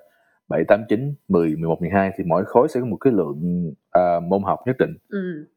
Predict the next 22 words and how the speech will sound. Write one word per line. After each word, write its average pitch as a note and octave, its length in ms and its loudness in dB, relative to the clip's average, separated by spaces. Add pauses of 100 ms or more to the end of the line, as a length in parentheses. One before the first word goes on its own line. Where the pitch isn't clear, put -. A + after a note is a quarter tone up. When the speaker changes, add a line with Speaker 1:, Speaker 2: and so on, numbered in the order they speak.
(420)
Speaker 1:
Yeah. F#2 240 4 (480)
Thì F2+ 540 2
dựa F2+ 220 4
vào, F#2 480 0
đối B2+ 100 4
với B2+ 200 2
em, G2 320 0
cái B2+ 180 2
kinh A2+ 120 0
nghiệm D2+ 140 -4
của G2+ 80 2
em F#2 160 0
thì F2 60 0
em F2 100 -2
thấy G2 160 0
là G2+ 160 0
dựa D#2+ 380 -2
vào, D#2+ 340 0
ờ, D#2 160 -2 (160)
tùy F2 200 4
vào D#2 160 -6
cái A#2+ 440 0